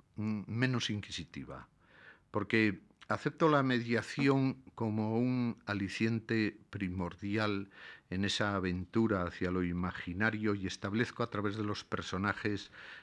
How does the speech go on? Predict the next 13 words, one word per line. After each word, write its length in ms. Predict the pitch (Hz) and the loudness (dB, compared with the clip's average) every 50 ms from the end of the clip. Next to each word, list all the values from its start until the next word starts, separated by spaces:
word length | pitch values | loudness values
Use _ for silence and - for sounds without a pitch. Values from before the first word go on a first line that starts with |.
| - _ | -14 _
el 180 | - 95 95 98 | -4 -2 0 2
hilo 480 | 107 107 104 104 98 95 95 92 90 80 - - | 2 2 4 4 4 4 4 2 0 -4 -6 -4
conductor 640 | - 101 90 85 87 85 - - - 95 90 87 85 | -2 -2 -2 -2 -2 -6 -8 -4 -2 -2 0 -2 -2
de 120 | 90 82 | -4 -4
la 160 | 82 85 80 | -4 -4 -6
ficción. 680 | - - - 82 - - - 80 76 73 71 69 67 67 _ _ _ - - - - - - - _ _ - - - - | -8 -10 -14 -14 -12 -10 -8 -8 -8 -8 -10 -12 -16 -20 _ _ _ -20 -18 -16 -16 -18 -18 -20 _ _ -16 -14 -4 2
Quiero 260 | - 156 175 190 180 | 2 4 6 6 6
decir 480 | 175 147 - - - 143 143 143 143 | 6 6 4 4 2 2 2 0 0
que 380 | - - 135 123 117 113 110 - | 2 6 6 8 8 6 4 4
mi 180 | - 101 110 110 | 2 2 2 2
actitud 420 | 101 - - - 110 - 156 147 - | 2 0 -2 -4 -4 -2 -2 -2 0
conlleva 640 | - 127 117 113 117 147 147 135 135 131 139 - - - _ _ _ _ _ _ _ - - - - - _ _ _ | 2 2 2 4 4 4 6 6 6 4 4 0 -4 -20 _ _ _ _ _ _ _ -16 -16 -16 -18 -20 _ _ _
la 320 | - 110 110 113 113 117 | 0 2 2 4 2 0